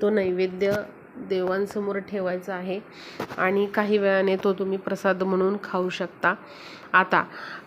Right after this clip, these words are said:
या ओटीचं काय करायचं? ओटी भरल्यानंतर काही वेळ तुम्ही ती ओटी तिथे ठेवा,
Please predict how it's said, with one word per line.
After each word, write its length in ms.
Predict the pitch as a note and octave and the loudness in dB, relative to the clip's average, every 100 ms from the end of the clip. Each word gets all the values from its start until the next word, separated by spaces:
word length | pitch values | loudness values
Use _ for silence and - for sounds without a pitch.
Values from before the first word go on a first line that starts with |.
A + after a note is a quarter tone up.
| - - - - | -20 -20 -18 -2
या 180 | A3 A#3 | 4 6
ओटीचं 420 | A3 F#3+ F3+ A3 | 6 2 -2 0
काय 240 | G#3+ G3+ | 2 4
करायचं? 460 | E3 D#3+ D#3 D#3 E3 - - - | 2 -2 -2 -4 -6 -8 -14 2
ओटी 300 | A3+ A3 A3 | 4 4 4
भरल्यानंतर 880 | G3 G#3+ F#3+ F#3+ G#3+ G#3 G3 F#3+ F#3 | 4 6 8 8 6 4 4 4 4
काही 420 | F#3 G3+ G#3 B3 | 4 4 6 8
वेळ 180 | B3+ A#3 A3+ | 8 8 6
तुम्ही 180 | G3+ | 2
ती 320 | G3 G3+ G3+ G3+ | 2 0 -2 0
ओटी 260 | G3+ F#3+ G3+ | -2 -2 -2
तिथे 260 | A3+ B3 | 0 2
ठेवा, 400 | A3 G#3+ F3+ E3 | 2 2 4 4